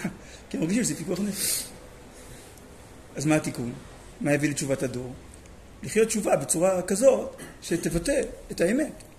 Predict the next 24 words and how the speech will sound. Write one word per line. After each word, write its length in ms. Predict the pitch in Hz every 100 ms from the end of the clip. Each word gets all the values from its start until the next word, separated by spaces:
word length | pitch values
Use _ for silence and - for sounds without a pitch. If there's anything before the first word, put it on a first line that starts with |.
| - - - - - -
שלהפך, 380 | - 147 214 151
זה 100 | 139
הרבה 140 | 139
יותר 220 | 175 180 170 165 - - - - -
מעצים 380 | 151 131 233 254
את 100 | 190
הנפש, 440 | 143 123 - - -
בכל 160 | - 170
המובנים, 480 | 165 156 226 214 -
שמחברים 400 | 151 147 147 226
אותה 140 | 165
למקור 360 | 139 139 185 175
ה-, 160 | 170 165 - -
השלם. 320 | - 170 233 - - - - - - - - - - - - - - - - - - -
כמו 180 | 156 147
צדיקים 380 | 156 143 170
גדולים, 240 | 165 139 127
שאתה 100 | -
רואים 160 | 185
איזה 140 | 180 131
חיות. 400 | 175 226 180 - - - - - -
אנשים 220 | - 185
שבקושי 420 | 185 165 190 208
ישנים, 400 | 185 165 139